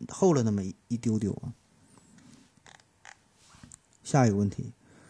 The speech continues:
请问盒子，你究竟什么时候才能改掉吹牛逼的这个毛病？还有拖延症什么时候能治好？啊，总有人说我吹牛逼啊，这个真没啥可吹的，咱们一直都是保持着一种非常谦虚、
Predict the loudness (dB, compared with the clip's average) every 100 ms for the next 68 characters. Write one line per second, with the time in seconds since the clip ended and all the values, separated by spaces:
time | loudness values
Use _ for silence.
0 | -20 _ 6 8 10 10 8 6 8 6
1 | 6 4 4 4 6 4 4 2 2 2
2 | 4 4 4 2 2 2 4 4 4 2
3 | 2 2 2 2 2 0 0 0 0 -2
4 | 0 0 0 2 2 0 0 0 0 0
5 | 0 0 0 0 -2 -2 _ _ _ _
6 | _ _ _ _ _ -6 -4 2 4 4
7 | 2 0 -2 -2 -2 -2 -4 -8 -4 0
8 | 0 -2 _ _ 0 6 6 8 6 4
9 | 2 2 0 0 -4 -4 4 8 8 6
10 | 4 6 8 8 6 6 0 -20 -20 -20
11 | _ _ _ 4 4 2 0 2 4 6
12 | 4 4 6 6 6 6 6 6 2